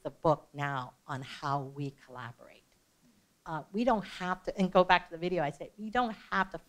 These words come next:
follow New York or L A or Beijing or Shanghai's, um, uh, idea of collaboration. Um, I look how young some of you are in here,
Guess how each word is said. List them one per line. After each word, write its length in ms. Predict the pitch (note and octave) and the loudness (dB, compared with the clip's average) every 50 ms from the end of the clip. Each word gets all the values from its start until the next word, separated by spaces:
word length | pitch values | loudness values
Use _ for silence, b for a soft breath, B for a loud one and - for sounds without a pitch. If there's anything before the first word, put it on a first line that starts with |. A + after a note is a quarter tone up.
| _ - | _ -2
follow 560 | E3 F3 E3+ E3+ E3 D3 C#3 C3+ C3 C3+ - _ _ _ _ _ _ _ _ _ | 0 0 2 2 0 0 0 -2 -4 -8 -12 _ _ _ _ _ _ _ _ _
New 140 | - E3+ E3+ | 0 2 4
York 460 | E3+ E3+ E3+ E3+ E3 E3 E3 E3 - _ _ | 6 6 8 8 8 8 6 4 -2 _ _
or 160 | - C#3+ B2 - | -6 -6 -4 0
L 200 | E3 D#3+ D#3 D#3+ | 0 0 2 2
A 340 | D#3 D#3 D#3 D3 D3 D3+ D3+ - | 0 0 2 2 0 -2 -2 -6
or 420 | - D3+ D3 C#3 D3 C#3 C3 C3 - - _ _ _ _ - | -8 -4 0 2 2 2 2 0 -4 -10 _ _ _ _ 2
Beijing 480 | E3 D3 D3+ D3 - - E3+ E3 D#3+ | 2 2 2 0 0 4 4 4 4
or 80 | D3 C3 | 2 -2
Shanghai's, 720 | - - E3+ D#3+ D#3+ D3 C#3+ C#3+ C3+ C3 C3 - - - - _ _ _ _ _ _ _ - | -4 -2 -2 -2 -2 -2 -4 -4 -4 -4 -6 -10 -12 -14 -16 _ _ _ _ _ _ _ -4
um, 340 | D3 C#3 C3 C3 B2 B2 C3+ - _ _ | -2 0 0 0 -4 -6 -10 -18 _ _
uh, 60 | C3+ - _ _ _ _ _ _ _ _ _ _ _ - D3 | -20 -20 _ _ _ _ _ _ _ _ _ _ _ -4 -2
idea 320 | D3 C#3+ C#3+ E3 D#3+ D3+ | -2 -2 0 2 2 2
of 80 | D3 - | 2 2
collaboration. 800 | - D3 C#3 C3 C3+ C#3 - C3+ C3+ C3+ C3+ - - - B2 - _ _ _ _ _ _ _ _ _ _ - | -4 0 2 2 2 0 -2 -6 -6 -6 -6 -6 -8 -10 -10 -16 _ _ _ _ _ _ _ _ _ _ -4
Um, 160 | D#3 D3 C#3 - | -2 -2 -2 4
I 100 | F3 F3 | 4 6
look 160 | F3 F3 F3 | 6 6 2
how 80 | - D#3 | 0 -4
young 340 | D3+ D#3 E3+ D#3+ D#3 D3 C#3+ | -2 0 0 0 0 -2 -4
some 200 | - - D#3+ D#3 | -4 -4 -2 -2
of 140 | C#3 C#3+ D3 | -2 -4 -4
you 220 | C#3 C#3+ C#3+ D3+ - - | -2 -2 -2 -2 -4 -2
are 180 | D3+ C#3+ - - | -2 -2 -2 -2
in 160 | - D#3+ D#3+ D#3 | -2 -2 0 0
here, 360 | D3+ D3 C#3 C3+ C3 C3+ | 0 0 0 -2 -4 -6